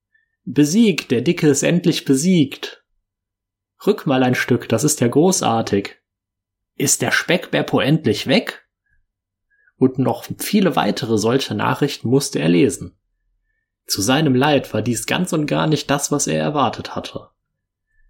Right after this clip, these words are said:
Selbst die Drachis auf dem Discord freuten sich, dass er endlich weg war. Die sozialen Medien überschlugen sich mit freudigen Nachrichten,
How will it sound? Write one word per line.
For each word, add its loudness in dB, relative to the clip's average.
Selbst -2
die 4
Drachis 0
auf 0
dem 2
Discord 0
freuten 0
sich, 2
dass 0
er 2
endlich -2
weg -2
war. -6
Die -6
sozialen 0
Medien 4
überschlugen 0
sich 0
mit -2
freudigen 0
Nachrichten, -4